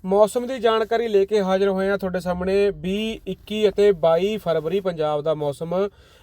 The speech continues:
ਅ, ਕਿਵੇਂ ਦਾ ਰਹੇਗਾ। ਬੱਦਲਵਾਈ ਸਿਸਟਮ ਪੰਜਾਬ ਦੇ ਉੱਪਰ ਲਗਾਤਾਰ ਬਰਕਰਾਰ ਨੇ। ਬੀਤੀ ਰਾਤ ਤੋਂ, ਅ, ਪੰਜਾਬ ਦੇ ਵਿੱਚ ਬਹੁਤੇ ਹਿੱਸਿਆਂ ਵਿੱਚ ਲਗਾਤਾਰ ਮੀਂਹ ਦੀ ਸੰਭਾਵਨਾਵਾਂ ਬਣੀਆਂ ਹੋਈਆਂ ਸਨ।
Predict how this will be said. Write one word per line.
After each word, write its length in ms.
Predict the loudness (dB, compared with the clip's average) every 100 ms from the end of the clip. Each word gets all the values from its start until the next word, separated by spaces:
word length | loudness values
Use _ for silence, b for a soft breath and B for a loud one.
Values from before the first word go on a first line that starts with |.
| -2
ਅ, 20 |
ਕਿਵੇਂ 360 | 0 2 4 4
ਦਾ 100 | 4
ਰਹੇਗਾ। 460 | 4 4 4 4 4
ਬੱਦਲਵਾਈ 520 | 2 0 2 4 2
ਸਿਸਟਮ 380 | 0 -6 -6 -4
ਪੰਜਾਬ 400 | -4 0 0 0
ਦੇ 100 | -4
ਉੱਪਰ 200 | -6 -2
ਲਗਾਤਾਰ 440 | -2 -2 -2 -2
ਬਰਕਰਾਰ 560 | 0 0 0 0 2 0
ਨੇ। 180 | -2
ਬੀਤੀ 440 | -4 -6 -6 2 4
ਰਾਤ 240 | 6 4 0
ਤੋਂ, 280 | 0 0 -4 b b b
ਅ, 40 | 0
ਪੰਜਾਬ 480 | 0 2 4 4 6
ਦੇ 140 | 4
ਵਿੱਚ 200 | 4 0
ਬਹੁਤੇ 460 | 0 2 4 4 4
ਹਿੱਸਿਆਂ 280 | 2 -2
ਵਿੱਚ 100 | 0
ਲਗਾਤਾਰ 540 | 2 2 2 0 0 -4
ਮੀਂਹ 240 | -6 -6
ਦੀ 160 | -4 -6
ਸੰਭਾਵਨਾਵਾਂ 640 | -4 0 0 0 0 0
ਬਣੀਆਂ 280 | 0 0 0
ਹੋਈਆਂ 160 | 0
ਸਨ। 360 | -2 -2 0